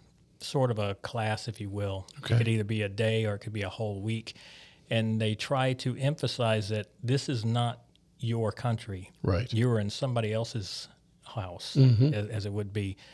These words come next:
Speaker 1: So you need to respect them, respect their laws, their culture. Don't come over here being loud, arrogant,
Speaker 2: Mm.
Speaker 1: you know,
Speaker 2: Yeah.
Speaker 1: and waving your American flag around, because,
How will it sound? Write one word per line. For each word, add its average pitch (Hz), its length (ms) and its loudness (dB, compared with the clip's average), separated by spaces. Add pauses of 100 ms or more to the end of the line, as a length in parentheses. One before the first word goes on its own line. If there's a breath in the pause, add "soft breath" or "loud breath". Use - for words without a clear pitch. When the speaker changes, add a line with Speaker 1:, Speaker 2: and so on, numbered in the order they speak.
(260 loud breath)
Speaker 1:
So - 160 -2
you 110 220 2
need 139 200 2
to 107 60 -2
respect 104 580 -2
them, 131 320 0
respect 113 400 -4
their 110 140 -2
laws, 110 340 0
their 101 100 -8
culture. 120 540 -2 (320 soft breath)
Don't 123 220 4
come 123 180 -2
over 120 160 2
here 117 160 0
being 110 300 0
loud, 107 360 0
arrogant, 107 460 -2 (220)
Speaker 2:
Mm. 139 260 10
Speaker 1:
you 104 80 2
know, 101 220 -2 (160 loud breath)
Speaker 2:
Yeah. 117 220 6 (100)
Speaker 1:
and 110 320 0
waving 117 300 2
your 107 100 2
American 107 420 0
flag 175 300 0
around, 113 320 0
because, 110 580 -2